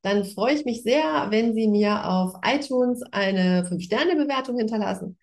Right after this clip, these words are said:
damit wir auch anderen Menschen helfen können, dass sie montags gerne wieder aufstehen. Und vergessen Sie nicht, den YouTube-Kanal zu abonnieren oder den Podcast, damit Sie auch immer die aktuellste Folge direkt auf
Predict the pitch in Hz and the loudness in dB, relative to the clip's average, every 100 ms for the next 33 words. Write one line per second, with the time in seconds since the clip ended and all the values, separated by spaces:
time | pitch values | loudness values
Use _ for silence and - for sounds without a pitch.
0 | _ _ - 185 220 220 - 180 - 240 | _ _ 0 4 4 2 -2 -2 0 2
1 | 311 269 254 220 220 214 208 190 208 185 | 4 2 2 0 0 0 0 0 0 -2
2 | 190 175 165 160 - 208 208 185 196 269 | 0 0 -2 -4 -2 0 4 4 4 2
3 | 294 302 - - - 180 165 165 165 147 | 0 -2 -6 -8 0 0 0 -4 -4 -4
4 | - 165 165 - 208 220 440 - - - | 0 0 0 0 2 2 2 -4 -18 -20
5 | _ _ - 311 508 - 302 240 285 330 | _ _ 4 6 6 2 2 4 4 2
6 | 302 269 269 403 415 - - 190 214 226 | 0 0 4 4 2 -4 -16 0 2 4
7 | 208 269 302 302 - 254 240 240 240 240 | 4 2 -2 -2 -2 0 0 0 -2 -2
8 | 233 226 - - 196 196 240 311 285 202 | -2 -2 0 0 2 2 2 0 0 -2
9 | 190 180 180 220 220 220 208 208 - - | -2 -2 -2 -4 -6 -4 -4 -6 -10 -8
10 | 175 175 180 185 185 - 151 - 262 302 | -4 -2 -4 -4 -4 -4 -8 -4 0 0
11 | 302 302 _ _ _ 156 - - - - | -2 -6 _ _ _ -12 -8 -4 -4 -4
12 | 240 143 185 190 185 160 160 170 165 165 | -4 -4 -4 -6 -6 -6 -4 -2 -4 -8
13 | 180 156 147 185 - - - | -8 -4 -2 -2 -4 -6 -6